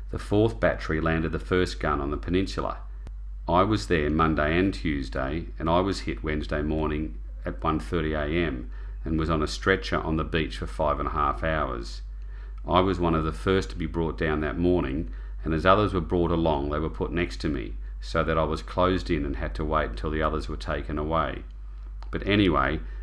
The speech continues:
I would have had a two and a half hours wait. This is not very cheerful, but you asked me for it." Harold had been shot in the chest and had been taken to the casualty clearing station on Anzac Beach.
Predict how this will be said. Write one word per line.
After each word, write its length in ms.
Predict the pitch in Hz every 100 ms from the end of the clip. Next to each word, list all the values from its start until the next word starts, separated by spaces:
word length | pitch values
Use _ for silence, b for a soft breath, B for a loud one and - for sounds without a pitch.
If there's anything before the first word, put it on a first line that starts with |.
| B
I 80 | -
would 140 | 82 82
have 100 | 76
had 220 | 85 78
a 40 |
two 200 | 78 95
and 100 | 82
a 40 | 78
half 260 | 78 73
hours 340 | 76 73 71 76
wait. 380 | 78 69 - - - B B B B
This 160 | - 85
is 80 | 82
not 240 | 92 90
very 200 | 90 85
cheerful, 500 | - 90 78 - 73
but 180 | 78 76
you 140 | 78
asked 260 | 78 80 -
me 100 | 71
for 320 | - 64 57
it." 80 | - - - - - - - -
Harold 400 | 98 104 117 110
had 160 | 101
been 200 | 85 87
shot 300 | 80 - 85
in 120 | 85 80
the 60 |
chest 440 | 76 - 71 65 -
and 100 | 76
had 140 | 73
been 160 | 82 76
taken 400 | - 85 - 85
to 80 |
the 120 | 80 78
casualty 520 | - 85 80 73 85
clearing 380 | - 92 87 82
station 480 | - 67 71 78
on 100 | 76
Anzac 420 | 76 71 71 62 -
Beach. 440 | 85 69 - -